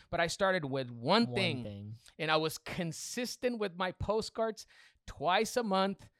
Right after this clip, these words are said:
Speaker 1: same farm, same people, same, same environment, same customers, until I started to open up marketplace in that area. And then we started adding another flow, and then we started adding another flow, and then we started spreading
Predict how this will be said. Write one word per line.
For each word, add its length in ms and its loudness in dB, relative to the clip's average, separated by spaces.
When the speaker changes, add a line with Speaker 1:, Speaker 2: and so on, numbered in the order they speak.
Speaker 1:
same 480 -4
farm, 480 0
same 440 -2
people, 580 -2
same, 440 0
same 340 2
environment, 640 6
same 280 2
customers, 800 0
until 340 -2
I 100 6
started 380 0
to 80 -4
open 360 0
up 200 0
marketplace 800 -4
in 120 -4
that 140 -4
area. 440 4
And 180 -8
then 180 -6
we 100 -10
started 460 -6
adding 360 4
another 300 6
flow, 520 10
and 120 -12
then 120 -10
we 60 -10
started 360 -2
adding 340 2
another 300 4
flow, 320 8
and 120 6
then 120 0
we 80 -4
started 500 -4
spreading 960 4